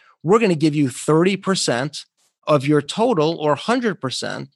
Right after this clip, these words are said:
disability insurance benefit. But the insurance companies have two triggers. It's either gonna be a fifteen percent loss of income requirement or a twenty percent. I don't have a strong feeling one way or the other. I mean,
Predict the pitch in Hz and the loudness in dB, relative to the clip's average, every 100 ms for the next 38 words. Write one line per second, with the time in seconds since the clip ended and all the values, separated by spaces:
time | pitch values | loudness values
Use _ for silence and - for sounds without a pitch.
0 | - 135 - 160 127 131 151 - 190 190 | -8 -6 -4 -2 -2 -2 -6 -6 -8 -6
1 | 156 254 - - _ _ _ - - - | -4 -6 -6 -16 _ _ _ -20 -20 -20
2 | _ _ 202 202 226 - 240 254 - 233 | _ _ 0 4 2 4 2 2 0 -2
3 | 226 226 220 - 202 - 214 180 - 127 | 0 -2 -2 -2 -2 -2 -4 -2 0 0
4 | 87 - - - 139 151 170 160 151 127 | -2 -10 -10 -6 -4 2 2 4 2 0
5 | 123 107 - 190 190 202 202 190 190 - | -2 -4 -2 -2 -2 -2 -2 -2 -6 -2
6 | 196 175 170 180 180 175 180 180 180 180 | -2 -2 -2 -4 -4 -4 -4 -4 -4 -6
7 | 170 170 170 180 190 180 - 143 156 160 | -4 -2 0 0 -2 -4 -2 0 0 -2
8 | - 123 104 - 113 - 127 226 - _ | -4 -2 -4 -10 -10 -4 -4 -6 -12 _
9 | _ _ _ _ _ _ _ _ - 175 | _ _ _ _ _ _ _ _ 0 4
10 | 208 180 180 175 151 - 165 165 - 165 | 4 4 2 2 -2 0 0 0 0 0
11 | 160 160 147 156 156 147 143 143 131 131 | 2 0 0 0 2 0 0 0 -2 -2
12 | 113 135 185 170 | -2 -2 -2 -2